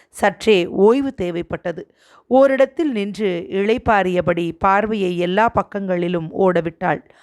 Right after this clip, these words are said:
அப்போதுதான் ஆபத்தின் அளவு புரிந்தது. செங்குத்தான பெருஞ்சரிவின் நடுவில் அவர்கள் நின்று கொண்டிருந்தார்கள். ஆதினி அதிர்ச்சிக்கு உள்ளானாள். "இந்த சரிவிலா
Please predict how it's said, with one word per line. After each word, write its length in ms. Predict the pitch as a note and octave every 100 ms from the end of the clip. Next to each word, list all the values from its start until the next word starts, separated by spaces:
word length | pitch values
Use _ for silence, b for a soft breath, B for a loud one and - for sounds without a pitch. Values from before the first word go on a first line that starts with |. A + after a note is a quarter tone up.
| b b b
அப்போதுதான் 840 | b G3+ G3+ A3 G#3 G#3+ G#3+ E3+ D#3+ b b b
ஆபத்தின் 640 | F#3+ A3 A#3 B3+ G#3 F3
அளவு 520 | - F3+ G3 E3+ D#3+
புரிந்தது. 640 | - E3+ E3+ E3 D#3+ - b b b
செங்குத்தான 840 | - - G#3+ G3 G#3+ - G#3 G#3 G#3
பெருஞ்சரிவின் 680 | G#3 G3 A3 G3 F#3+ F#3 F#3
நடுவில் 580 | F#3 F#3 G#3 F3+ D#3+ b b b
அவர்கள் 640 | - G#3+ A3 G3 F#3+ E3 C#4+
நின்று 320 | F#3 F#3+ G3
கொண்டிருந்தார்கள். 880 | F3+ F3+ E3+ F3 E3+ F3 E3+ F3+ _ b b b b -
ஆதினி 600 | F3+ F#3 F#3 F3 E3+ - F3+
அதிர்ச்சிக்கு 540 | F#3 F#3 - - -
உள்ளானாள். 720 | F#3+ F3 E3 E3 E3 D#3+ D#3 _ _ _ _ _ _
"இந்த 320 | F#3 F#3 F#3+ F#3 -
சரிவிலா 720 | E3+ F3+ A3 A#3+ A#3+ A3+ A3+